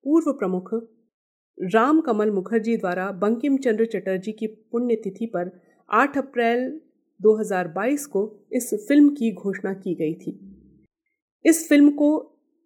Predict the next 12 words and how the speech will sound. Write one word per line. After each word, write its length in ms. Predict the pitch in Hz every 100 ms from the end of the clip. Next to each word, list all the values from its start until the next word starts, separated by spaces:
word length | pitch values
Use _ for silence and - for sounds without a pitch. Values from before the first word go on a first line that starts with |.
| 220
एक 260 | 285 285
साथ 320 | - - 180 185 - -
हिंदी, 460 | 247 240 262 269 -
तमिल 300 | 196 208 208
और 80 | 202
तेलुगु 420 | 202 190 185 202
में 160 | 226 220 - _ _ _ 180
बनाया 340 | 202 185 185
जाएगा 420 | 185 165 165 240
तथा 380 | 311 220 214 185
कन्नड़, 520 | 180 208 233 262 285
मलयालम 720 | 254 190 185 185 185 202 233